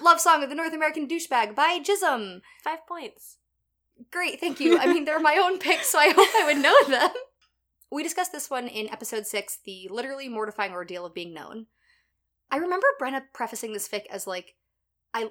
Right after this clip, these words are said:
Speaker 2: like, you said, "I love this fic. It's kind of weird." Um, and it was kind of weird, but, like, in such a wonderful human way. It's Chris Pine, Zach Quinto. Um, it's just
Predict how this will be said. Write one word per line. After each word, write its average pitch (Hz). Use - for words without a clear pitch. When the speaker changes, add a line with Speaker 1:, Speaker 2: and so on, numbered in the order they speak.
Speaker 2:
like, 220
you 240
said, 277
"I 226
love 226
this 294
fic. 247
It's 262
kind 277
of 247
weird." 247
Um, 226
and 294
it 294
was 339
kind 320
of 254
weird, 294
but, -
like, 233
in 269
such -
a 254
wonderful 240
human 247
way. 269
It's 269
Chris 392
Pine, 269
Zach 233
Quinto. 190
Um, 190
it's 320
just 359